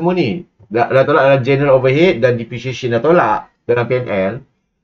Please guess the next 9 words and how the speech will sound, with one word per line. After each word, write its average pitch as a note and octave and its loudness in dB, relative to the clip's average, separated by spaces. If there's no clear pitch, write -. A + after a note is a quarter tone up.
Tetapi F3 0
awak C#3 0
kena C#3 -6
campur C#3+ -2
balik A#2 -2
sebab C#3+ 0
dia G3 2
tidak B2 -2
layak G2+ -4